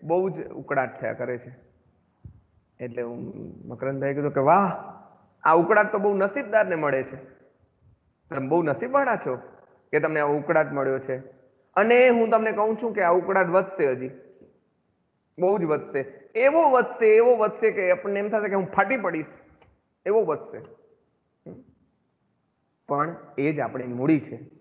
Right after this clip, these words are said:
અને એ જ પ્રાપ્તિ માટેનો માર્ગ છે. અને પછી એમણે પોતાનું ઉદાહરણ આપ્યું કે તમને તો આટલું થાય છે, મને તો શરીરમાં બળતરા ઉપડતી, બોલો.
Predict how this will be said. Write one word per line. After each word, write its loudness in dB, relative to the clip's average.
અને -2
એ -2
જ -14
પ્રાપ્તિ -2
માટેનો -6
માર્ગ -2
છે. -20
અને -4
પછી 0
એમણે 2
પોતાનું 2
ઉદાહરણ 4
આપ્યું -6
કે 4
તમને 4
તો 2
આટલું 2
થાય -2
છે, -4
મને 2
તો 0
શરીરમાં 2
બળતરા 2
ઉપડતી, -2
બોલો. 0